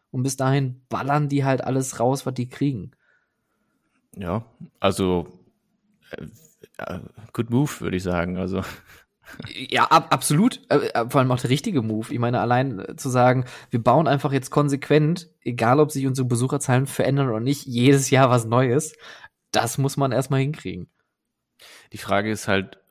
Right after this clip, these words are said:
Speaker 2: ob und wenn, dann wann sich sowas mal rächt, wenn man so schnell wächst mit Fördermitteln ohne Ende, weil ich kenne jetzt nicht unbedingt die Besucherzahlen des Parks und wenn dann letztendlich die, der, der Umsatz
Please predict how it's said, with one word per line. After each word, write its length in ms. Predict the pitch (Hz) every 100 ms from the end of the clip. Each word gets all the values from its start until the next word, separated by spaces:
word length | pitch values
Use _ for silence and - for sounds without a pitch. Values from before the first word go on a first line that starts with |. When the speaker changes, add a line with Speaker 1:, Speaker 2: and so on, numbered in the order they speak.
| _
Speaker 2:
ob 200 | 107 -
und 240 | 95 90 -
wenn, 500 | 101 92 95 101 101
dann 280 | 90 92 87
wann 200 | 87 95
sich 160 | 95
sowas 320 | - 92 87 -
mal 120 | 82
rächt, 280 | 90 90 -
wenn 80 | 90
man 120 | 90
so 360 | 90 98 110 107
schnell 360 | - 101 101 -
wächst 340 | 113 107 - -
mit 180 | 98 -
Fördermitteln 720 | - 104 104 101 98 107 104
ohne 300 | - 101 98
Ende, 380 | 82 104 104 110 - - _
weil 160 | 90 92
ich 100 | -
kenne 220 | 104 98
jetzt 160 | 90
nicht 120 | 104 104
unbedingt 360 | 101 98 98
die 40 | 92
Besucherzahlen 640 | 95 104 110 95 - 85
des 100 | 85
Parks 500 | - - 82 98 - - _ - _
und 340 | - 90 85 -
wenn 140 | 90
dann 140 | 90
letztendlich 560 | 90 90 - 92 92 90
die, 240 | 90 85
der, 240 | 82 87 87
der 160 | -
Umsatz 560 | 101 107 104 87 - -